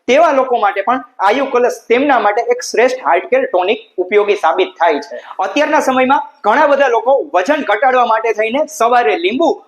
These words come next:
અને મધ અને સાથે પાણીનું સેવન કરતા હોય છે, પરંતુ આયુ કલશ નેચરલ હાર્ટ કેર ટોનિક છે કે જેમાં લેમન જ્યુસ અને સાથે સાથે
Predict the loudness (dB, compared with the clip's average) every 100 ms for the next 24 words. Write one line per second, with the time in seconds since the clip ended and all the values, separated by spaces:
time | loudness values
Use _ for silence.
0 | -2 -2 0 0 0 0 0 0 0 0
1 | 0 0 0 0 0 0 0 -2 -2 0
2 | 0 0 -2 -4 -6 _ 0 2 2 0
3 | -2 -2 0 0 0 0 0 -2 -6 -4
4 | -2 0 0 2 2 0 2 0 0 -2
5 | -2 -4 -4 -4 -6 _ _ 0 2 2
6 | 0 0 -2 0 0 0 -2 -4 _ 0
7 | 0 0 2 2 2 2